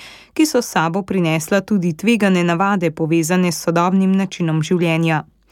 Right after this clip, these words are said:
Virus, ki je torej med ljudmi krožil že več kot sedemdeset let,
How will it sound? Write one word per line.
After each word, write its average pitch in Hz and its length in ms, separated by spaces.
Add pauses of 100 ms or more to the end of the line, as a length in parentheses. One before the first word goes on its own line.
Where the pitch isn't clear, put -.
(400)
Virus, 180 380
ki - 140
je 156 140
torej 180 280
med 175 240
ljudmi 170 360
krožil 208 440
že 180 120
več 170 260
kot 160 200
sedemdeset 190 760
let, 233 260